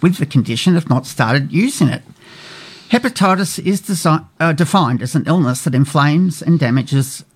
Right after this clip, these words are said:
the liver, and it comes in five di-, five different forms. Australia is committed to eradicating two of those, type C and B, by twenty thirty. Whilst there is no cure for type B, there is an effective vaccine.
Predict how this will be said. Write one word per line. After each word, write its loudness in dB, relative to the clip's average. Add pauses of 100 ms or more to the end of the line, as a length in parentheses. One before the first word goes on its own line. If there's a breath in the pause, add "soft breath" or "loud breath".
the 2
liver, 0
and 0
it -6
comes 2
in 2
five -2
di-, -8 (200)
five -2
different -6
forms. -6 (520 loud breath)
Australia 0
is -4
committed 0
to 0
eradicating 0
two 2
of 0
those, -6 (100)
type 0
C 0
and 4
B, -2 (180)
by 0
twenty -2
thirty. -8 (580 loud breath)
Whilst 0
there -2
is -4
no 4
cure 0
for -4
type -2
B, 0 (140)
there 0
is 0
an 2
effective -2
vaccine. -2